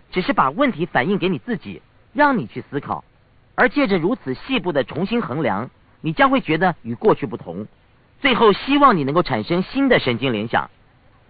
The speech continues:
虽然这个疗法不保证一定会成功，因为治疗专家并不会引导你，也就是间接疗法之意。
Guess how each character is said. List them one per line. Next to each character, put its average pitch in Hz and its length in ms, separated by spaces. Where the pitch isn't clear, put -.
虽 302 140
然 262 160
这 247 100
个 233 60
疗 190 160
法 160 160
不 233 100
保 147 180
证 147 200
一 185 80
定 196 100
会 131 100
成 113 200
功， 190 180
因 185 120
为 185 80
治 196 180
疗 147 140
专 170 180
家 175 160
并 233 220
不 165 80
会 160 120
引 143 200
导 143 160
你， 95 180
也 156 160
就 190 100
是 165 160
间 214 300
接 185 160
疗 170 160
法 104 140
之 117 120
意。 180 220